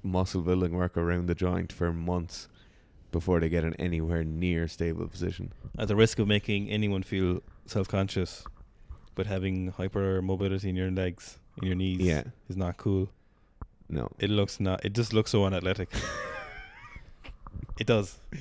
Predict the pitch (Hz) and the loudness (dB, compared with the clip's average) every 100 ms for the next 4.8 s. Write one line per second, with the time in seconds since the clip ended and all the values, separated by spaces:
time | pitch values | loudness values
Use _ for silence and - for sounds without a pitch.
0 | - 120 - 135 131 135 123 101 104 101 | 0 0 2 2 6 6 6 2 -2 0
1 | 110 107 104 110 101 107 123 104 98 92 | 4 4 2 -4 2 8 8 8 4 2
2 | - 95 - 101 98 - 90 101 95 90 | 0 -4 0 0 2 0 2 2 4 4
3 | 87 87 85 92 90 80 76 85 85 80 | 2 0 2 2 2 0 -2 0 0 0
4 | 80 80 78 82 82 78 73 | 0 -2 0 0 2 0 -2